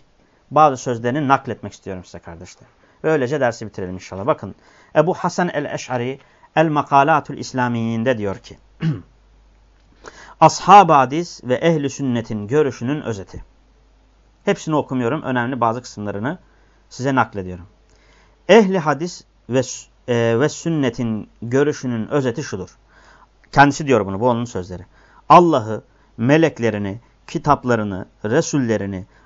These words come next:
Allah katından gelen her şeye ikrar etmek, bunlar Resulullah sallallahu aleyhi, Resulullah'tan güvenilir, e, ravilerin rivayet ettikleri her şeyi reddetmezler. Yani bunlar dedikleri ehli sünnet. Bunlar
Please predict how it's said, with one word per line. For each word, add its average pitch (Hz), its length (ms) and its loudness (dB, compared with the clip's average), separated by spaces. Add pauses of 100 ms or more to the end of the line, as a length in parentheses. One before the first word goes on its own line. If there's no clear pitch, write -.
(100)
Allah 143 320 6
katından 139 520 -2
gelen 131 340 0
her 160 220 2
şeye 135 240 -2
ikrar 135 380 2
etmek, 101 400 -6 (580)
bunlar 147 520 2 (280)
Resulullah 135 560 2
sallallahu 139 640 2
aleyhi, 131 460 -2 (160)
Resulullah'tan 135 960 0
güvenilir, 131 600 2 (500)
e, 127 180 4
ravilerin 131 640 4
rivayet 127 460 2
ettikleri 120 520 -2
her 180 220 2
şeyi 165 440 -2 (240)
reddetmezler. 110 720 0 (300)
Yani 98 160 -12
bunlar 135 320 2
dedikleri 127 320 -4
ehli 120 180 -4
sünnet. 95 280 -10 (400)
Bunlar 139 440 4